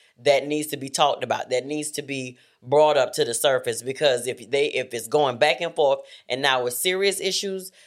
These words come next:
and then he's frustrated with them, so then he brings it home and prob-, probably spills over onto you. And that's why, you know, just this little piece of a question sounds like y-, she,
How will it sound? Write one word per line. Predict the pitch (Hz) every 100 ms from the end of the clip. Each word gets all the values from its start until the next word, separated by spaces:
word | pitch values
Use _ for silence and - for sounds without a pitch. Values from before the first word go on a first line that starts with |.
| _ -
and | 143 147
then | 147 143
he's | 143 160 202
frustrated | - 196 165 170 160 151 139
with | 131 139 131
them, | 160 147
so | 147
then | 127 135
he | 127
brings | 120 147 147 131
it |
home | 131 185 185 139 131 131 _ _ _ _ -
and | 147 143 135 127 127 123 _ _ _ _ -
prob-, | 208 185 180 -
probably | 214 196 185
spills | 185 190 185 156
over | 143 123 113 165 _ _ _ -
onto | 143 139
you. | 143 147 101 - _ _ _ _
And | - 131
that's | 147 151
why, | 147 135 123 117 -
you | 160
know, | 147 123
just | 135 135
this | 135 135
little | 135 135
piece | 135 165 -
of | 120
a |
question | - 190 180 - 135 120 127 _ _
sounds | - 185 151 139 135
like | 135 123 - _
y-, | 139 - - _ _
she, | - 262 262 -